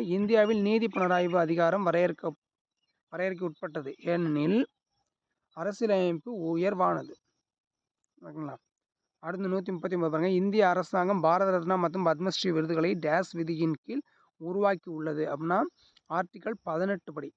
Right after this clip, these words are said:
இந்திய அரசியலமைப்பு சட்ட விதி பதினெட்டின் படி தான் அந்த பாரத ரத்னா விருது அதெல்லாம் கொடுத்துருக்காங்க. அடுத்து வந்து, பெண்களின் பயிற்சி மற்றும் வேலைவாய்ப்பிற்கான ஆதரவு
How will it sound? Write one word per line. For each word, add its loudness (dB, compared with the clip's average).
இந்திய -6
அரசியலமைப்பு -6
சட்ட -8
விதி -2
பதினெட்டின் -10
படி -4
தான் 0
அந்த 0
பாரத 0
ரத்னா -4
விருது -6
அதெல்லாம் -4
கொடுத்துருக்காங்க. -12
அடுத்து -8
வந்து, -4
பெண்களின் 0
பயிற்சி -8
மற்றும் -6
வேலைவாய்ப்பிற்கான -2
ஆதரவு 2